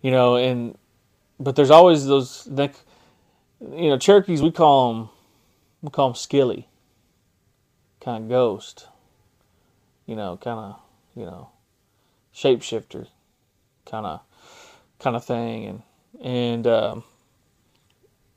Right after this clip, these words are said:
I was always real scared of those growing up, and they're, they're out there at Merle Home.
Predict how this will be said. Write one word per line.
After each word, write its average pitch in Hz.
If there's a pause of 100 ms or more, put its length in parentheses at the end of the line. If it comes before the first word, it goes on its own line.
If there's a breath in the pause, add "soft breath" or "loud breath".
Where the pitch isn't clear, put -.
I 160
was 214
always 226
real 233
scared 208
of 170
those 127
growing 120
up, 101
and 117
they're, 170
they're 170
out 165
there 123
at 80
Merle 117
Home. 101